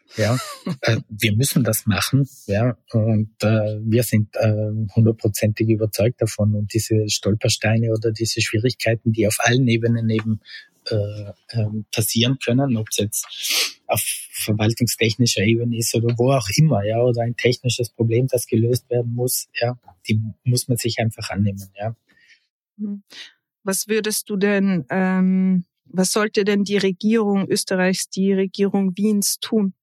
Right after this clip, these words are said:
Speaker 1: Ah, jetzt bringst du mich in eine Beraterrolle. Ähm, naja, äh,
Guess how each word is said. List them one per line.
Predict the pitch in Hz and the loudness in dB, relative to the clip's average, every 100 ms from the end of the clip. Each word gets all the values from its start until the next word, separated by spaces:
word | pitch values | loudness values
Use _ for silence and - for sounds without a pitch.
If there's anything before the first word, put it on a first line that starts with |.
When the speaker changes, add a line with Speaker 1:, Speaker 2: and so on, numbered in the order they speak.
| _ _ _ _ _ _ _ _ _ _ - - - - | _ _ _ _ _ _ _ _ _ _ -8 -4 -4 -2
Speaker 1:
Ah, | 139 104 92 - - _ _ _ - - _ _ - _ | 0 0 -4 -12 -20 _ _ _ -20 -20 _ _ -20 _
jetzt | 120 110 | -8 -8
bringst | - 117 127 - | -2 -2 -2 0
du | |
mich | 120 | 0
in | 113 | 2
eine | 110 | 0
Beraterrolle. | - 104 104 131 117 110 104 101 98 - | 0 0 0 0 -2 0 0 0 -2 -4
Ähm, | 113 110 110 110 110 - - _ - - - - - - - - _ _ - | -2 0 0 -2 -6 -10 -20 _ -16 -12 -12 -12 -14 -14 -16 -18 _ _ 0
naja, | 120 127 147 170 - _ | 2 2 2 0 -8 _
äh, | 143 135 | 0 2